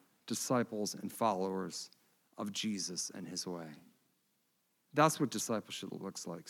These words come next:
today. Now, there's certainly something to be said for the value of vocational trained pastors or teachers with experience in these times.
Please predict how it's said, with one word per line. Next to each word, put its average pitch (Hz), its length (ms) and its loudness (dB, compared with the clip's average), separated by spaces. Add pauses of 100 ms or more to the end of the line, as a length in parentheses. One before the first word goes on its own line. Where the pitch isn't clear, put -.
(100)
today. 85 300 -8 (3000)
Now, 208 100 12
there's 226 200 12
certainly 240 500 12
something 185 380 12
to 151 60 8
be 143 120 8
said 147 440 10
for 147 120 4
the 127 80 4
value 139 480 12
of 117 160 6
vocational 120 760 4
trained 107 600 2 (500)
pastors 113 680 4
or 104 100 2
teachers 107 480 -2
with 101 160 -4
experience 113 540 0
in 95 100 -2
these 95 220 -4
times. 92 540 -10